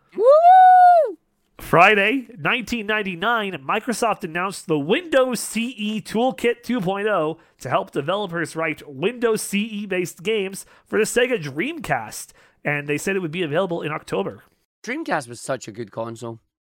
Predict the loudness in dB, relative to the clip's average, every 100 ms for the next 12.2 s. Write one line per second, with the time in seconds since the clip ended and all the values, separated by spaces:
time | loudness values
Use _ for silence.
0 | _ _ _ _ -6 2 4 4 0 -2
1 | -2 -4 -6 _ -6 -2 -2 0 -2 0
2 | -2 -2 -4 -2 -2 -4 -8 -18 -20 _
3 | _ -16 -14 -2 -2 0 0 0 0 -4
4 | 0 2 2 2 -2 -2 -2 -2 -4 -8
5 | -10 -12 -14 -18 -20 _ _ _ _ _
6 | _ -16 0 4 6 4 2 0 -4 -10
7 | -10 -8 -8 -6 -6 -6 -4 -4 -4 -8
8 | -14 -12 -10 -8 -10 -8 -6 -6 -4 -6
9 | -4 -4 -4 -6 -6 -4 -4 -4 -6 -4
10 | -6 -6 -4 -2 -2 -4 -6 -4 -4 -2
11 | -4 -6 -12 -14 -14 -14 -14 -12 -12 -12
12 | -14